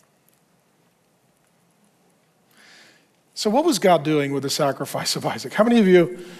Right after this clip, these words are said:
and if this is your first day at church, you know, you've hit a running treadmill. I apologize. I know this is complicated. <laughs> You're like, "Huh? What? I, I, I gotta go get my kid out of the kids ministry right away." Like,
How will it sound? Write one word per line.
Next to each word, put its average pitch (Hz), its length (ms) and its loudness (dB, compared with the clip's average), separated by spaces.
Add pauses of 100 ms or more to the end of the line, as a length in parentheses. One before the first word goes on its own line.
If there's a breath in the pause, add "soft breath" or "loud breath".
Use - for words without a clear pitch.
(180 loud breath)
and 170 80 -4
if 170 100 0
this 247 120 6
is 220 160 4
your 233 80 4
first 190 300 2
day 170 160 4
at 139 60 0
church, 147 440 0 (1160 loud breath)
you 190 120 -4
know, - 160 -8 (240)
you've 196 240 0
hit 202 100 6
a 175 60 6
running 160 260 2
treadmill. 135 400 0
I 160 60 4
apologize. 135 540 0
I 185 80 6
know 190 140 4
this 180 180 2
is 180 120 0
complicated. 165 720 2
<laughs> - 640 -14
You're 170 100 0
like, 143 160 2
"Huh? 220 360 2 (100)
What? 214 240 2
I, 175 100 2
I, 196 460 4
I 202 80 6
gotta 202 100 4
go 156 100 2
get 165 140 4
my 151 140 4
kid 170 180 2
out 151 100 6
of 139 60 4
the 131 80 0
kids 156 240 0
ministry 139 380 -2
right 151 180 6
away." 147 160 4
Like, 151 320 -4